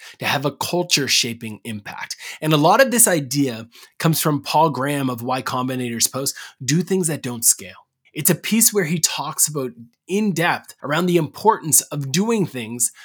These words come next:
that don't scale. And when you do that, when you put in the time and the energy to actually just do things that feel like they're a waste of time to many, that's where you win. It's a concept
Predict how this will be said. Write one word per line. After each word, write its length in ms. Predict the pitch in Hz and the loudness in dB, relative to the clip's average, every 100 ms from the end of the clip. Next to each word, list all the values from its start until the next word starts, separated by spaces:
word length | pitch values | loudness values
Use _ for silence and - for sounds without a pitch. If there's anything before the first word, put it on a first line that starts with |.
| - | -12
that 180 | 139 139 | -8 -4
don't 380 | 139 135 135 - _ | -2 -2 -4 -10 _
scale. 560 | - - - 110 - - _ _ _ - | 0 0 2 -2 -8 -14 _ _ _ -4
And 120 | 165 | 2
when 180 | 175 170 | 4 4
you 120 | 180 | 2
do 220 | 151 233 | 2 0
that, 300 | - 92 90 _ _ _ - | 0 -4 -12 _ _ _ -4
when 160 | 156 | 0
you 100 | 160 | 0
put 280 | 156 - 214 | 0 0 0
in 120 | 247 | 2
the 80 | 233 | 0
time 400 | - 156 156 165 | 0 -2 -2 0
and 100 | 160 | 2
the 160 | 147 139 | 2 0
energy 480 | 131 120 - 85 _ _ _ _ - | -2 -6 -10 -16 _ _ _ _ -10
to 120 | - - - | -8 0 4
actually 720 | 170 - - 190 196 170 - - | 4 4 2 2 0 -2 -8 -10
just 380 | 160 147 139 | -6 -6 -4
do 240 | 135 165 180 | -4 -4 -8
things 640 | - 139 113 98 - - | -6 -6 -6 -8 -6 -6
that 300 | 143 135 - _ _ _ _ | -2 -4 -4 _ _ _ _
feel 560 | - 180 196 190 170 - _ - | 0 4 6 4 2 -4 _ -10
like 200 | 147 135 | -8 -4
they're 140 | 143 | -4
a 60 | 131 | -4
waste 320 | 117 147 - | -4 -2 -2
of 80 | 143 | -2
time 320 | - 143 123 | -4 -4 -8
to 140 | - 120 | -10 -8
many, 340 | 147 113 - _ _ _ _ _ _ _ | -6 -8 -14 _ _ _ _ _ _ _
that's 300 | - 165 165 | -10 -4 0
where 100 | 170 | 0
you 180 | 165 139 | 0 -2
win. 360 | 117 117 101 _ _ | -4 -10 -12 _ _
It's 140 | 156 - | 0 2
a 60 | |
concept 720 | 165 185 240 - 147 113 - | 4 2 4 2 0 -4 -12